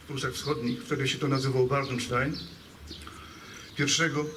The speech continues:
starosty lubawskiego, doktora Teofila Rzepnikowskiego, jeszcze powstańca tysiąc osiemset sześćdziesiątego trzeciego roku. On w grudniu, w grudniu tysiąc dziewięćset dwudziestego roku zdał starostwo swojemu następcy Julianowi Sasjaworskiemu.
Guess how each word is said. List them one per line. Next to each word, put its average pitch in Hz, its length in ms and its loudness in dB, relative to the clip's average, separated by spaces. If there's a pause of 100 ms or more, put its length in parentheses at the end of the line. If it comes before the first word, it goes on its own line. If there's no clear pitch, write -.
(140)
starosty 156 440 4
lubawskiego, 139 560 2
doktora 139 360 4
Teofila 139 340 4
Rzepnikowskiego, 135 720 2
jeszcze 127 220 0
powstańca 131 480 0
tysiąc 131 220 0
osiemset 135 340 2
sześćdziesiątego 135 440 2
trzeciego 135 340 2
roku. 117 320 2 (480)
On 190 100 2
w 139 60 0
grudniu, 165 260 2 (100)
w 135 40 -6
grudniu 170 280 2
tysiąc 156 200 2
dziewięćset 160 280 0
dwudziestego 139 480 4
roku 147 380 4 (1080)
zdał 135 280 0
starostwo 127 500 -2 (1200)
swojemu 143 340 4
następcy 131 540 2
Julianowi 131 480 2
Sasjaworskiemu. 123 880 2